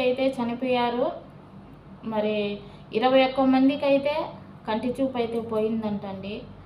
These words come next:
ఇంకో మిగతా కొంతమందికి అయితే కిడ్నీలు అయితే పాడయ్యాయంట. వాళ్ళు కూడా చాలా సీరియస్గా అయితే ఉన్నారు. మరి వాళ్ళను కూడా దేవుడు అయితే మంచిగా చూడాలి, ఆ దేవుడు కనికరించాలని నేనైతే ఆ దేవుని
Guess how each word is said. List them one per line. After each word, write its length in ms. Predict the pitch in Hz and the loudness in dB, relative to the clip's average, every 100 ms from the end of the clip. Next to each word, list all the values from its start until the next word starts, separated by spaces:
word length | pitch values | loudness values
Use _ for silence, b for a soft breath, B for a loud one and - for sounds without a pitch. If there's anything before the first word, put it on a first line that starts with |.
| B B - | B B 0
ఇంకో 160 | 277 | 2
మిగతా 400 | 285 277 285 285 | 4 4 4 2
కొంతమందికి 600 | 277 277 262 262 254 269 254 | 2 4 4 2 2 2 2
అయితే 220 | 247 262 | 0 -2
కిడ్నీలు 460 | - 233 233 247 233 | -2 -2 0 0 0
అయితే 180 | 226 | -2
పాడయ్యాయంట. 840 | 214 214 214 214 214 208 202 202 208 | -4 -4 -2 0 0 -2 -4 -6 -6
వాళ్ళు 420 | 202 190 196 202 | -4 -2 -2 -2
కూడా 320 | 208 208 202 - | -4 -4 -6 -8
చాలా 580 | 190 190 190 185 185 190 - - | -10 -8 -8 -8 -10 -12 -16 -14
సీరియస్గా 440 | 202 208 208 214 | -8 -6 -6 -6
అయితే 260 | 202 202 208 | -6 -6 -6
ఉన్నారు. 540 | 190 185 185 180 185 - | -6 -8 -8 -8 -8 -10
మరి 220 | 190 185 | -10 -10
వాళ్ళను 360 | 180 175 196 202 | -8 -6 -6 -6
కూడా 220 | 202 202 196 | -8 -8 -6
దేవుడు 280 | 185 190 190 | -6 -4 -6
అయితే 200 | 190 196 | -8 -10
మంచిగా 440 | 180 175 185 190 | -12 -14 -12 -10
చూడాలి, 580 | 185 190 185 185 180 185 | -8 -8 -8 -8 -8 -10
ఆ 60 | 170 | -10
దేవుడు 260 | 175 185 180 | -8 -8 -8
కనికరించాలని 960 | 185 175 185 185 185 190 175 175 175 180 | -14 -14 -12 -12 -12 -14 -16 -14 -16 -16
నేనైతే 420 | 170 170 170 185 | -16 -16 -14 -12
ఆ 40 | |
దేవుని 340 | 170 180 175 | -10 -10 -10